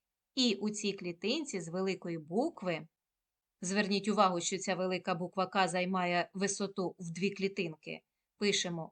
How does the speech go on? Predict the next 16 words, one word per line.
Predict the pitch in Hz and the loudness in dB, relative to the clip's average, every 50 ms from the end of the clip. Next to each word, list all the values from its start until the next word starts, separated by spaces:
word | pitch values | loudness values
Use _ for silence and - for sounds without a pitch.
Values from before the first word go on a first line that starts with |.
| _ _ | _ _
«класна | - 190 175 180 180 180 196 196 - - 226 247 269 294 349 - _ _ _ _ _ _ _ _ _ _ _ | -6 -2 2 4 6 4 4 2 0 -4 -2 -2 -2 -4 -6 -8 _ _ _ _ _ _ _ _ _ _ _
робота». | - 180 190 202 247 294 254 208 180 180 175 170 170 - 185 175 175 175 - _ _ _ _ _ _ _ _ _ _ _ _ _ _ _ _ _ _ _ _ _ _ _ _ _ _ _ _ _ _ _ _ _ _ _ _ _ _ _ _ _ - | -4 0 4 4 4 4 4 2 2 2 2 0 0 0 -2 -2 -2 -4 -8 _ _ _ _ _ _ _ _ _ _ _ _ _ _ _ _ _ _ _ _ _ _ _ _ _ _ _ _ _ _ _ _ _ _ _ _ _ _ _ _ _ -4
Ще | - - - - - 277 | 0 4 6 8 8 8
нижче | 339 370 381 349 - - 240 220 208 - | 6 4 2 2 2 4 4 2 2 0
на | 208 208 214 202 | 0 0 0 2
десятій | 196 208 208 - 220 196 185 190 196 180 | 0 0 0 2 2 2 2 2 -2 -4
клітинці | - 202 202 202 202 202 180 170 - 190 170 | -2 -2 -2 0 0 0 -2 -2 -4 -4 -4
від | 185 180 | -4 -4
корінця | - - 190 180 185 185 185 - 196 196 | -2 -2 -2 0 0 -2 -2 -2 -2 -2
зошита | 175 180 185 175 - - 170 165 - - - - _ _ | -2 -2 -2 -2 -4 -4 -6 -6 -6 -6 -8 -8 _ _
пишемо | - 208 202 196 - - 185 180 175 | -6 -4 -2 -2 -2 -2 -2 -4 -6
скорочено | 165 - - - 170 165 175 202 254 269 - 302 285 285 285 294 - _ _ _ - | -6 -8 -8 -6 -6 -2 0 0 0 0 0 -2 -2 -2 -4 -6 -8 _ _ _ -8
каліграфічна | - 185 185 175 175 170 180 175 165 165 - 190 208 214 214 - 220 214 208 208 - _ _ _ | -4 -4 -2 -2 -2 -4 -4 -6 -6 -6 -4 -4 -4 -2 -2 -2 0 -2 -2 -2 -6 _ _ _
хвилинка. | - 180 180 185 175 175 170 160 156 - - 175 165 175 - _ _ _ _ _ | -8 -4 -2 -2 0 0 -2 -4 -6 -8 -10 -10 -10 -10 -12 _ _ _ _ _
К | - - 185 190 214 269 330 - | -8 -2 0 0 0 0 -2 -4
крапочка, | - - 277 285 285 277 269 269 - - - 254 254 | -2 -2 -2 -2 -2 -4 -6 -6 -6 -4 -4 -4 -4